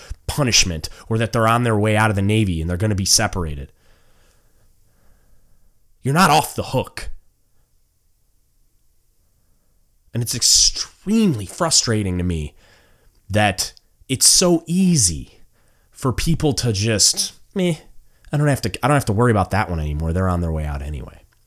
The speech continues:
Why invest ninety percent of your time in ten percent of your sailors,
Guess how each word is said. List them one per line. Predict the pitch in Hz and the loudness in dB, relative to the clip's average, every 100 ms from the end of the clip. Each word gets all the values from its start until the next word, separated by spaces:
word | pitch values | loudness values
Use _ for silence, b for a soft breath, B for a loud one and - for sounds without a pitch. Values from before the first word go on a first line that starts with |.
| b b b b b b b | b b b b b b b
Why | 87 98 127 | -6 0 0
invest | 127 110 90 98 98 - - - b b b b - | 0 -2 -2 -2 0 0 -2 -8 b b b b -4
ninety | 101 101 104 104 | 0 2 2 0
percent | 92 92 104 92 | 0 0 0 0
of | |
your | 87 | -2
time | - 92 90 | -2 0 0
in | 80 | -2
ten | - 82 | -2 -4
percent | 76 - 80 | -4 -4 -2
of | |
your | 78 | -2
sailors, | - 78 76 71 - | -4 -4 -4 -6 -8